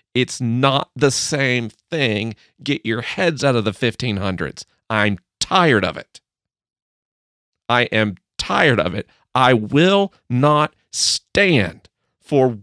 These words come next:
one more teenage gay, lesbian, trans, or intersex teen taking their life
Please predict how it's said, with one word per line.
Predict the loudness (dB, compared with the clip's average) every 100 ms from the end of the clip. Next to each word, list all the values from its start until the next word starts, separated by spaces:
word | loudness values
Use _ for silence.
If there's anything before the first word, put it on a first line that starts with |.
| -12
one | 2 6 8 6 6 4 0 _ _ -6
more | 0 4 6 6 6 6 4 0 _ _ _ _
teenage | 0 2 4 4 4 2 0 -2 -10 _ _
gay, | 2 6 6 6 2 -2 _ _ 2
lesbian, | 4 4 2 0 0 -4 -8 -6
trans, | 0 2 4 2 -2 0
or | 0 2
intersex | 2 2 0 -2 -4 -6 -10
teen | -6 0 4 4 4 2 -4 _ _ _ _
taking | -2 0 2 0 2
their | 4 4
life | 4 4 4 4 0 -8 -20